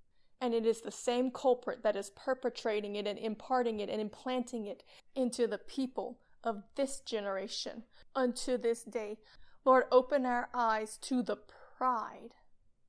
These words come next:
that steals the greater blessings that you have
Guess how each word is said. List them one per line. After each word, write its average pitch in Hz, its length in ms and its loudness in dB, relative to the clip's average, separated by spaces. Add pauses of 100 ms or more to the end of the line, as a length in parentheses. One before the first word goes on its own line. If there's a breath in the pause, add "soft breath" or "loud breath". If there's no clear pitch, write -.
(280)
that 247 200 0
steals 269 580 0
the 226 100 2
greater 240 520 4
blessings 220 840 -4
that - 340 0
you 240 140 0
have 226 380 0